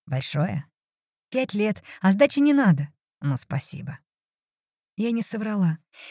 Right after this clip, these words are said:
Ребёнку и правда было пять лет. Девочке, которой я была тогда,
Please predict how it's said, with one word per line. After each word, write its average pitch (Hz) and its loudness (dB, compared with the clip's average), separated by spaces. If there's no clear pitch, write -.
Ребёнку 269 0
и 285 0
правда 220 0
было 196 2
пять 180 0
лет. 165 0
Девочке, 196 -2
которой 180 2
я 175 6
была 175 4
тогда, 165 2